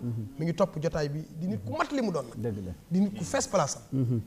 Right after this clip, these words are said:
Speaker 2: Yàlla Yàlla guddal fanam. Léegi la,
Speaker 1: Mhm.
Speaker 2: euh, woote di santaat Alaaji Ma Fall.
Speaker 1: Ndeysaan.
Speaker 2: Mu yóbbante cant ci yow. Moom xam nga du woote, euh, kilifa gu nekk nam toll rek nga koy, nga koy, nga koy, nga, nga koy jox.
Speaker 1: Nga koy jox, dëgg la.
Speaker 2: Euh, di ziare magam ju baax ja nga xam ne doy na sëkk rek,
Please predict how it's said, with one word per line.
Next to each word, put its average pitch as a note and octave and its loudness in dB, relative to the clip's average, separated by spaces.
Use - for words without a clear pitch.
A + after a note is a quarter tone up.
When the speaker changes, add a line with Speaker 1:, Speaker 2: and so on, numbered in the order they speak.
Speaker 2:
Yàlla F#3 4
Yàlla F3+ 8
guddal D#3+ 6
fanam. D3 -2
Léegi F#3+ 4
la, F#3 8
Speaker 1:
Mhm. - -4
Speaker 2:
euh, F3 10
woote F#3 8
di F#3+ 2
santaat C#4 8
Alaaji G3+ 4
Ma G3 6
Fall. E3 2
Speaker 1:
Ndeysaan. A2 0
Speaker 2:
Mu F#3 6
yóbbante F#3 4
cant F#3 2
ci A#3+ 0
yow. F#3 10
Moom E3+ 2
xam F#3 2
nga F#3+ 6
du F#3 2
woote, G#3 8
euh, E3+ 0
kilifa G#3 4
gu A3 4
nekk B3+ 10
nam G#3+ 4
toll G#3+ 4
rek A3 4
nga A3 0
koy, G3 4
nga G3 0
koy, G3 2
nga F3+ -4
koy, F#3+ 0
nga, F#3 -2
nga F#3 -2
koy F#3+ 4
jox. E3 6
Speaker 1:
Nga G#2+ -6
koy A2 0
jox, G2 -4
dëgg F#2 -6
la. E2+ 4
Speaker 2:
Euh, E3+ 6
di E3+ 2
ziare F3+ 10
magam E3+ 6
ju D#3+ 0
baax D#3 2
ja F3+ 4
nga G3 4
xam F#3 0
ne F3+ 2
doy A#3+ 4
na B3+ 6
sëkk - 4
rek, F3 8